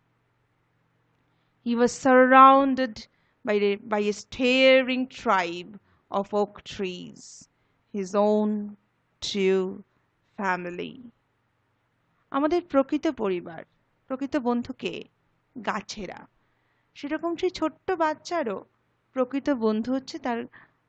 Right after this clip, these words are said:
ওক গাছগুলো। সে স্বপ্নে দেখছে যে তার চারপাশে সেই ওক গাছগুলো দাঁড়িয়ে রয়েছে। তারপর, they made him promise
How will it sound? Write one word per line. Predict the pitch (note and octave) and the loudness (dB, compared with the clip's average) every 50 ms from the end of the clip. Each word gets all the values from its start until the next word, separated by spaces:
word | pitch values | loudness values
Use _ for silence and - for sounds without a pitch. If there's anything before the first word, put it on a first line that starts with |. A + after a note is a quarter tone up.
| - - | -6 0
ওক | A3+ A3+ A3+ - - - | 0 0 0 0 -4 -4
গাছগুলো। | G3+ F3+ F3+ F3+ - - - F#3 D#3+ - - - - _ _ _ _ _ _ _ _ _ _ _ _ _ _ _ _ | -4 -4 -4 -6 -10 -12 -12 -12 -12 -12 -14 -14 -16 _ _ _ _ _ _ _ _ _ _ _ _ _ _ _ _
সে | - - - - C4 | -20 -14 -8 -6 -6
স্বপ্নে | C4 - - C4 A#3 - - B3 C4 B3+ | -6 -2 0 0 0 0 -2 -4 -4 -2
দেখছে | A#3 B3 B3 - - - - - - - - - _ _ _ _ _ _ _ _ _ - A3+ | -2 -4 -6 -6 -12 -16 -10 -8 -8 -8 -8 -12 _ _ _ _ _ _ _ _ _ -16 -12
যে | A3 A3+ | -12 -10
তার | A3+ - G#3+ A3 G#3+ | -6 -4 -4 -4 -4
চারপাশে | A3 - A#3 G#3+ G#3 G#3 - A3 G#3+ - - B3 | -2 0 0 0 0 0 0 -2 -2 -2 -2 -4
সেই | A3+ - - A3+ A3 | -4 -4 -4 -4 -4
ওক | A3+ A#3 G3 F#3 - | -4 -4 -6 -4 -4
গাছগুলো | G3+ G3 G3 - - G3+ G3 F#3+ | -4 -4 -4 -6 -12 -16 -14 -8
দাঁড়িয়ে | F3+ F#3 E3+ - - - - - | -6 -6 -6 -8 -10 -16 -18 -18
রয়েছে। | - - - - - - B3+ - _ _ _ _ _ _ _ _ _ _ _ _ _ _ _ - | -18 -18 -18 -20 -20 -20 -20 -20 _ _ _ _ _ _ _ _ _ _ _ _ _ _ _ -8
তারপর, | A3+ G#3 A3 G#3+ - B3 C4+ D#4 F4+ F#4 - - _ _ _ _ _ _ _ _ _ _ _ _ _ _ _ _ _ _ _ _ _ _ _ _ _ _ _ _ _ _ _ - | -6 -4 -4 -4 0 2 2 2 2 0 -2 -10 _ _ _ _ _ _ _ _ _ _ _ _ _ _ _ _ _ _ _ _ _ _ _ _ _ _ _ _ _ _ _ -12
they | B3+ C4+ D#4+ D#4 D#4+ F4 | -6 -2 0 0 2 2
made | F#4 F#4 F#4 G4 | 0 0 -2 -4
him | G4+ F#4+ F4+ - - | -4 -6 -6 -6 -2
promise | E4+ E4+ D#4+ A#3+ F#3 F3 E3+ D#3 - | 2 2 2 2 0 -4 -12 -14 -18